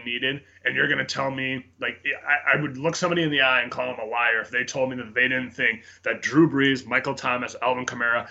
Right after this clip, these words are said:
and Mark Ingram couldn't find one extra touchdown in the playoffs. Um, the Bears are, I mean,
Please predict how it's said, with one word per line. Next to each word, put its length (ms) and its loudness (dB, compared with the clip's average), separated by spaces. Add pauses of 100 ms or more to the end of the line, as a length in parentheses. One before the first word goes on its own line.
and 140 -4
Mark 280 0
Ingram 360 -2
couldn't 260 0
find 400 0
one 560 2
extra 480 -2
touchdown 460 -6
in 80 -14
the 60 -12
playoffs. 500 -6 (340)
Um, 300 0
the 100 2
Bears 340 6
are, 220 -2
I 140 0
mean, 160 2